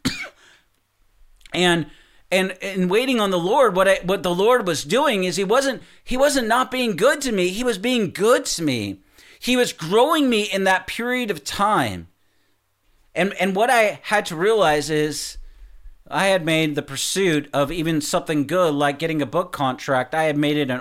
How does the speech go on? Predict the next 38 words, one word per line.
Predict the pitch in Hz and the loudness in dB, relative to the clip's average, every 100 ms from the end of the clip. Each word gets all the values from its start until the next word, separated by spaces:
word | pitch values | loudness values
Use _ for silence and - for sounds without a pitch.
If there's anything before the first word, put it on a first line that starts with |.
| 135 | -4
ultimate | 131 131 110 107 - | -6 -6 -10 -12 -12
thing. | 98 82 87 _ - - | -12 -12 -16 _ -20 -2
I | 196 196 | 2 4
had | 196 | 4
made | 196 190 | 2 2
it | 196 - _ | 0 -4 _
an | 160 165 | -6 -2
idol | 160 175 151 147 120 | 0 2 2 -2 -4
in | 117 | -2
my | 120 | -2
life. | 127 139 123 - - _ _ _ _ _ _ _ _ _ _ _ _ | -2 -2 -4 -6 -18 _ _ _ _ _ _ _ _ _ _ _ _
And | - 170 | -4 0
maybe | 208 285 | 0 2
that's | 233 202 - | 2 2 -2
you | 214 262 | -6 -6
today. | 226 160 | -2 -2
Maybe | 160 190 226 | 0 0 2
you're | 202 185 | 0 0
sitting | - 214 214 | 0 0 2
there | 190 175 | 2 2
waiting | 175 202 214 175 160 | 2 2 2 2 0
and | 165 | 0
you're | |
waiting | 170 208 208 190 156 | 0 2 2 2 0
and | |
you're | 147 | 0
waiting | 160 202 202 175 151 | 0 0 0 0 0
and | 147 | 0
you're | |
waiting. | 147 196 196 156 139 | 0 0 0 0 0
And | 165 | 0
there's, | 165 - - _ | -2 -6 -16 _
there's | 175 202 | 0 0
still | - 220 220 | 0 0 0
plenty | - 190 208 | 0 0 2
of | 180 | -2
things | - 233 185 156 - | 0 0 0 -2 0
that | 151 | 0